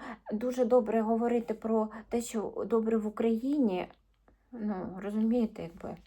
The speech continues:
так добре в Україні. Так добре, мені добре в Україні. Особливо в маленьких містах. Не в Києві, н-, не в Житомирі,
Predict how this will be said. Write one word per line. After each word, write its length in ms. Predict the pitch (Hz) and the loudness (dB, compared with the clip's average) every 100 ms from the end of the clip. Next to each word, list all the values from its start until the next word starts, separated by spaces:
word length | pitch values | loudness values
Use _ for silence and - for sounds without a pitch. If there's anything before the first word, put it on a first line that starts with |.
| _ | _
так 240 | - 370 214 | -2 -2 -2
добре 300 | 233 - 185 | -4 -4 -12
в 60 | - | -12
Україні. 460 | - 180 175 175 - _ _ _ _ _ _ | -12 -10 -10 -12 -16 _ _ _ _ _ _
Так 120 | - - | -12 -8
добре, 380 | 226 226 - - | -4 -6 -8 -6
мені 180 | 220 240 | -2 -2
добре 340 | 226 233 226 | -2 -6 -10
в 60 | 196 | -14
Україні. 480 | 202 - 208 214 214 _ _ _ - - - | -16 -16 -10 -10 -12 _ _ _ -20 -10 -8
Особливо 680 | 214 226 220 254 247 196 196 208 | 2 2 4 2 2 0 -2 -12
в 280 | 240 - - 214 | -10 -8 -6 -2
маленьких 520 | 220 240 226 - - | -2 -2 -6 -12 -16
містах. 540 | - - 233 233 - _ _ _ _ _ _ _ _ _ _ _ _ _ | -18 -8 -8 -8 -16 _ _ _ _ _ _ _ _ _ _ _ _ _
Не 140 | 254 302 | 0 0
в 100 | - | 0
Києві, 680 | - 269 247 208 208 208 - _ _ _ _ 233 | -4 0 0 -2 -4 -10 -14 _ _ _ _ 0
н-, 600 | 226 - - - 226 - | 0 0 -6 -14 -18 -8
не 120 | 247 285 | -4 -4
в 40 | |
Житомирі, 720 | 190 - 185 233 208 208 208 | -4 -4 -2 -2 -2 -8 -16